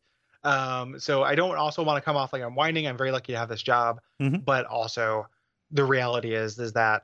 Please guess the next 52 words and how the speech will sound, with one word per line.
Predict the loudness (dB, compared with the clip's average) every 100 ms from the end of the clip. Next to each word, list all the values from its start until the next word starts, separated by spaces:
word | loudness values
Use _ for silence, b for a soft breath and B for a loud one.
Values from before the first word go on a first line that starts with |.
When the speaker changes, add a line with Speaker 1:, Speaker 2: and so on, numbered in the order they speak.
| _
Speaker 1:
uh, | 0 2 0 -4 _ _ -2
if | 0
I | 0
feel | 0 0 2 2 -2
weird | -2 2 4
and | 2
guilty | 0 -2 0 0
about | 0 -2 -2
asking | -4 -4 -10
for | -8 -4
more, | 2 2 2
I | 0
have | -4 -2 -2 -4
to | -8
get | -8
over | -8 -8 -8
that. | -8 -12 -8
Speaker 2:
Yep. | -8 -8 _ _ _ _ _ -2
Speaker 1:
You | 0
know, | 0 -2 _ _ _
and, | -2 0 2
uh, | 2 2
it | 0
can | 2
ruffle | 2 0 -6
some | -6 -2
feathers, | 0 0 0
and | -2 -2
that's | -4
okay. | -6 -8 -16 _ -10
Speaker 2:
Yep. | -10 _ _ _ -6
Speaker 1:
You |
know, | -2 -2 -4 _ -4
uh, | 2 2 2 -4 _ _ _
so | -2 -2 B B B
hopefully | 0 4 4
it | 4
doesn't, | 2 0
though. | 0
Hopefully | 0 2 4
everyone | 4 0
understands, | -4 -8 -4 -2 -2 -2
and | 0
hopefully | 2 2
everyone | 2 0 -2
is |
excited. | 0 0 2 0 -4 _ _ _
Um, | -2 2
I'm | 2 2
really | 2
excited. | 0 -4 -4 -2
I'm | 0 0 0 -4